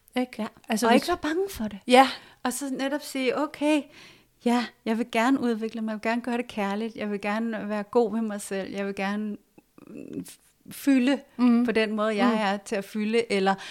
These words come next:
Speaker 2: jeg vil gerne, øh, have lov til at," og nogen vil jo ikke fylde, øh, og også have fred med det, og være, være en, som, som bare har lyst til at, at, at være hygge og derhjemme hele tiden, eller
Speaker 1: Mhm.
Speaker 2: et eller andet. Altså bare kærlighed til, at vi har brug for alle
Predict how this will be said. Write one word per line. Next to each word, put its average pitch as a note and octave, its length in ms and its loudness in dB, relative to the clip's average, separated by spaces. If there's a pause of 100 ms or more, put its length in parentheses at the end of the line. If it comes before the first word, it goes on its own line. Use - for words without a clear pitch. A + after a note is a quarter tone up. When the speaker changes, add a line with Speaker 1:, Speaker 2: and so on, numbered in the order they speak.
(180)
Speaker 2:
jeg G3+ 140 0
vil G3+ 100 0
gerne, G#3 440 -2
øh, G3 220 -2
have F#3+ 120 -2
lov G3 180 -2
til - 160 -6
at," F#3+ 460 -4
og - 580 -12 (160)
nogen A#3+ 220 4
vil C4+ 60 2
jo G3+ 60 4
ikke E4 160 2
fylde, G#3 360 0 (340)
øh, G#3 200 4
og F#3+ 60 2
også G#3+ 240 2
have C#4 100 -2
fred G#3+ 220 0
med G#3+ 140 0
det, C#4+ 180 4 (160)
og A#3 200 -2
være, F#3+ 440 2
være G3+ 280 0
en, B3 160 0
som, G3+ 420 -4
som G3 180 -6
bare G#3 160 -2
har A3+ 80 0
lyst A3 280 -2
til A3+ 80 -4
at, G3 180 -2 (100)
at, G3 300 -6
at F#3+ 80 -4
være F#3+ 180 0
hygge B3+ 380 2
og F#3 360 -2
derhjemme G3+ 440 2
hele B3+ 180 2
tiden, C#4 320 -4
eller B3+ 60 6
Speaker 1:
Mhm. A#3+ 80 8
Speaker 2:
et G#3 40 6
eller B3+ 180 2
andet. C4 140 0 (340)
Altså C4 180 -4
bare C#4+ 220 -6 (240)
kærlighed D#4+ 380 0
til, - 140 -6
at C#4+ 80 -2
vi C#4+ 40 -2
har C#4 80 0
brug C#4 280 -4
for - 100 -8
alle D4 200 2